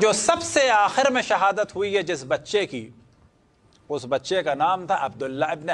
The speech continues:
حسن، اور یہ عبداللہ ابن حسن تقریباً گیارہ، ساڑھے گیارہ، بارہ سال کے تھے، یا یہ کہ دس سے گیارہ، یا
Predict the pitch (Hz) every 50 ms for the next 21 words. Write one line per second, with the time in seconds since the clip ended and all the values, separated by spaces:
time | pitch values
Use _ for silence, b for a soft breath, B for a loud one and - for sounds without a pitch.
0 | 135 - 127 - - 165 131 - - - - - - - - - - - - -
1 | - - - - _ - - _ - _ _ _ _ _ _ _ _ _ _ -
2 | - - - - - - - 143 160 160 147 139 165 269 330 294 247 202 180 208
3 | 214 208 208 214 208 196 185 196 190 185 180 175 208 240 247 220 202 180 202 196
4 | 196 214 208 170 151 156 156 170 190 180 185 170 160 160 156 147 156 151 170 185
5 | 156 147 139 151 175 156 - 139 127 120 - 110 98 - 104 - _ _ _ _
6 | _ _ _ _ _ _ _ _ _ _ _ _ _ _ _ _ _ _ _ _
7 | _ _ _ _ _ _ _ _ _ _ _ _ _ _ _ _ _ _ _ _
8 | _ _ _ _ _ - _ _ _ _ _ _ _ _ _ _ _ - 101 104
9 | 127 180 190 202 190 185 196 196 175 170 131 165 160 - - - 131 131 127 120
10 | 113 110 101 - - - - _ _ _ _ _ _ _ _ _ _ _ _ _
11 | _ _ _ _ _ - - 107 113 156